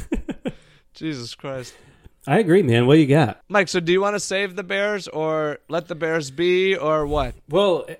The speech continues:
Speaker 3: at this point, it sounds like we need to find the natural sort of train bear balance. Maybe we just need to let that level out. I don't know.
Speaker 2: I have an idea.
Speaker 3: Yeah?
Speaker 2: It's been sitting in front of us since, like, the late seventies. Put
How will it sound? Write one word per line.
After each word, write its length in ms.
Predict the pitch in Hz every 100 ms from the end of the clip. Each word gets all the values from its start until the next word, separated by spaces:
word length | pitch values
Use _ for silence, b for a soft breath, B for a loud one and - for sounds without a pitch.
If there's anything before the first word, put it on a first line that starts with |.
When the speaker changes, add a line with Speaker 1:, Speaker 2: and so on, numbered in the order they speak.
| -
Speaker 3:
at 160 | 151
this 160 | 220 -
point, 220 | - 330
it 100 | 180
sounds 280 | - 180 160
like 160 | 160 117
we 140 | 127
need 260 | 123 147 147
to 80 | 139
find 420 | - 135 131 120
the 100 | 120
natural 800 | 107 110 131 - 139 131 120 107
sort 320 | - 123 113
of 300 | 101 - _
train 600 | - 123 123 120 113 104
bear 680 | 95 110 113 113 107 101 -
balance. 600 | 120 110 107 104 92 -
Maybe 240 | 117 117 123
we 120 | 123
just 220 | 117 -
need 140 | 190 117
to 360 | 101 104 101
let 240 | - 110 104
that 220 | 120 113
level 320 | 107 104 98
out. 280 | 104 113 87 98
I 60 |
don't 160 | 110 101
know. 280 | 113 92 - - _ _
Speaker 2:
I 180 | 127 131
have 160 | 131 110
an 80 | 104
idea. 420 | 101 101 101 107 _ -
Speaker 3:
Yeah? 280 | 127 110 151 _ _ _ _
Speaker 2:
It's 140 | 143
been 140 | - 143
sitting 300 | - 165 156
in 120 | 147
front 240 | - 151
of 100 | 147
us 160 | 123 120
since, 320 | - 135 123
like, 220 | 131 127 - _ _
the 160 | 120 127
late 260 | 127 131
seventies. 640 | - 131 123 127 - 110 - _ _ _ _ -
Put 280 | 180 208